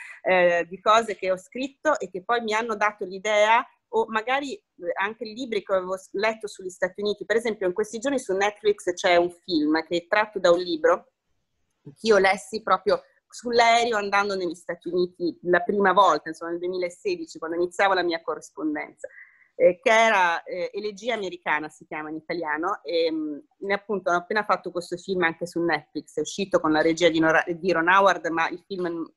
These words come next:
mm, come spesso accade, non è così bello come, quanto il libro. E, e il libro ti raccontava, perché è una storia vera, la storia della vita di, di, dello scrittore, che poi in realtà non fa lo scrittore, fa, fa tutt'altro, però ha voluto scrivere questa sua esperienza,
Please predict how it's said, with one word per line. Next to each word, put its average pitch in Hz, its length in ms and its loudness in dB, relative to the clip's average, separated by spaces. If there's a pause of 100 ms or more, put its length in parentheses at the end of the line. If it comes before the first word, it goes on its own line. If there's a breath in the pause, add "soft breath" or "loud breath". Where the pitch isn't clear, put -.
mm, 160 280 -2 (120)
come 185 220 -2
spesso 185 360 -4
accade, 170 380 2
non 165 180 0
è 160 380 0
così 160 240 -10
bello 156 340 -4
come, 147 320 -10
quanto 165 300 -6
il 160 60 -6
libro. 156 360 -4 (720 soft breath)
E, 185 540 2
e 262 80 6
il 285 80 0
libro 262 500 2
ti 233 140 -8
raccontava, 214 880 2
perché 160 460 -6
è 170 100 -8
una 170 160 -6
storia 175 320 -4
vera, 233 220 0
la 165 100 -4
storia 190 260 -4
della 175 220 -4
vita 196 280 -10
di, 151 280 -10
di, 147 500 -12
dello 147 220 -14
scrittore, 180 640 -4
che - 100 -20
poi 185 140 0
in 165 60 -4
realtà 165 200 -2
non 175 160 -4
fa - 80 -2
lo 175 80 2
scrittore, 170 480 -4
fa, 156 220 0
fa 160 80 -4
tutt'altro, 170 800 -2
però 160 200 0
ha 160 160 -4
voluto 170 300 -10
scrivere 175 440 0
questa 151 260 -8
sua - 140 -6
esperienza, 156 640 0